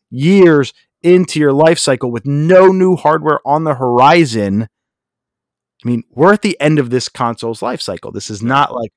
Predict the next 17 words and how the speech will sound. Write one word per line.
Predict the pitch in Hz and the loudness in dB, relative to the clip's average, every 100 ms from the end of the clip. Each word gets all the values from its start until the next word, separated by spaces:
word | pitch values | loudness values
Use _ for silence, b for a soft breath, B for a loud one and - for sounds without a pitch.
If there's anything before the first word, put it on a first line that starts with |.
| - | -10
"Oh | 117 | -8
my | 123 110 | -6 -8
God, | 98 113 117 113 | -8 -4 -4 -4
the | 92 | -8
beautiful | 87 110 104 - 104 | -12 -10 -10 -10 -12
brand | 104 98 | -10 -8
new | 95 | -8
Switch." | - 113 b b | -10 -12 b b
This | 143 - | -10 -2
thing's | 202 165 | -2 0
an | 135 - | -4 -2
outdated | 123 135 120 123 127 110 | -2 -2 -6 -4 -4 -4
machine. | 107 - 127 | -8 -6 -8
It's | 95 - | -8 -8
been | 127 | -4
outdated | 127 127 117 110 | -2 -2 -6 -8
for | - 85 | -10 -20